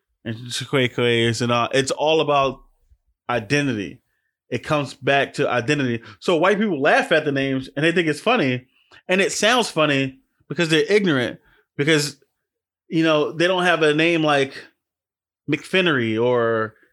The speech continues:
you hear McFinery, you're like, "Oh, this is definitely Irish," or a Mazziata.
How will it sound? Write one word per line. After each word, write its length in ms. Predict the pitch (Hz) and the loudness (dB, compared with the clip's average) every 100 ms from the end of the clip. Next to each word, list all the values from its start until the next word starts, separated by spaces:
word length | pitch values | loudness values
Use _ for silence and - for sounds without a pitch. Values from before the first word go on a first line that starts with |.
| _ | _
you 160 | - 143 | -8 -2
hear 160 | 185 170 | 0 0
McFinery, 340 | 151 185 170 | 0 0 2
you're 80 | 147 | 2
like, 120 | 139 | 2
"Oh, 180 | 165 147 | 2 0
this 180 | 113 131 | 0 -4
is 60 | |
definitely 320 | 147 175 156 135 | 0 0 2 0
Irish," 400 | 151 123 110 - | 2 0 -2 -2
or 460 | 127 127 123 120 - _ _ _ _ | 0 2 2 0 -4 _ _ _ _
a 100 | - | -8
Mazziata. 920 | 135 175 170 165 175 175 135 98 143 | 0 2 2 2 2 2 0 -2 -6